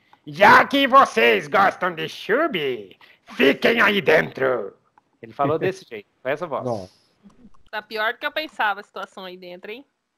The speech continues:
Speaker 3: Mas vamos logo, vamos logo pra gente resolver isso quanto antes.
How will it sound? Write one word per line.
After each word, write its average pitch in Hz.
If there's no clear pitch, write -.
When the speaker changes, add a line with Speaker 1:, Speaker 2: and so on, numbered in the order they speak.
Speaker 3:
Mas 220
vamos 285
logo, 226
vamos 240
logo 208
pra 220
gente 226
resolver 220
isso 214
quanto 247
antes. 180